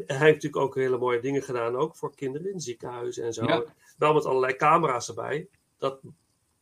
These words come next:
Speaker 1: maakt, maar, maakt niet uit. Hè. Hij heeft ook heel veel kinderen daar heel blij mee gemaakt. Hij is gewoon een held voor heel veel mensen. Dat is gewoon hartstikke bijzonder als je dat voor elkaar krijgt.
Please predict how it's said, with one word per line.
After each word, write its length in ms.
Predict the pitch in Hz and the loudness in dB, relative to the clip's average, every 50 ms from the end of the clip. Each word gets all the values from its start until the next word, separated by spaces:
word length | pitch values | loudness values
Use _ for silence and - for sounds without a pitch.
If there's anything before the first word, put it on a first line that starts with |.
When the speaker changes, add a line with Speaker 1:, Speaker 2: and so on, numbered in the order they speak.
| _ _ _ | _ _ _
Speaker 1:
maakt, 300 | - 101 104 - - - | -20 -20 -20 -16 -12 -4
maar, 480 | - 165 151 139 - - - - 156 - - | -2 0 0 0 -2 -6 -16 -16 -18 -10 2
maakt 240 | 139 170 180 175 170 | 6 6 6 8 8
niet 100 | 214 233 | 8 8
uit. 280 | 208 156 131 123 - | 10 8 6 4 0
Hè. 80 | 117 117 139 147 139 - - | -4 -2 -2 -2 -2 -4 -6
Hij 160 | - 123 135 151 | -8 -4 -2 -2
heeft 260 | 147 139 143 - 151 - - | -2 -2 -4 -6 -6 -6 -6
ook 320 | - - 170 180 - - - | -2 -2 -2 -2 -2 -6 -8
heel 140 | 135 139 139 | -6 -4 -4
veel 100 | 127 127 | -6 -6
kinderen 340 | - 165 160 156 151 135 123 | -6 -4 -2 -2 -2 -2 -4
daar 100 | 120 120 | -4 -2
heel 160 | 127 135 127 | -2 -2 -2
blij 260 | 113 113 127 139 143 | -2 -2 0 0 0
mee 180 | - 135 - - | 0 -2 -4 -6
gemaakt. 480 | - - - - - - - - - - - - - - - - - _ _ - | -6 -8 -10 -8 -8 -8 -8 -10 -12 -14 -16 -20 -20 -20 -20 -20 -20 _ _ -4
Hij 100 | 135 131 | -2 -2
is 140 | 127 135 123 | -2 -2 -6
gewoon 260 | - - 135 135 127 | -6 -2 0 0 2
een 120 | 127 120 117 | 2 0 0
held 360 | 120 143 165 160 151 156 - | 2 2 2 2 2 -2 -6
voor 200 | - 131 120 117 | -6 -4 -2 0
heel 200 | 117 120 120 113 | 0 0 0 0
veel 160 | - 104 98 - | -2 -6 -6 -6
mensen. 240 | - - - - 175 180 | -8 -8 -8 -8 -8 -10
Dat 120 | - - | -8 -6
is 200 | - - - - | -6 -6 -6 -4
gewoon 320 | - 226 214 214 208 208 208 | -4 -2 -2 -2 -2 -4 -8
hartstikke 320 | 220 233 233 - - 170 151 | -8 -10 -10 -10 -8 -8 -6
bijzonder 680 | 147 135 208 233 196 151 - - - - - - - - | -2 -2 -2 -2 0 -2 -4 -4 -6 -16 -20 -20 -10 -6
als 140 | - 165 147 | -4 -2 -2
je 60 | 151 | -2
dat 140 | 160 156 - | -4 -4 -4
voor 120 | - 175 160 | 0 2 2
elkaar 320 | 156 156 196 202 220 226 | 2 2 0 -2 -2 -2
krijgt. 460 | - - - - - - - - - | -4 -6 -10 -10 -10 -12 -16 -20 -20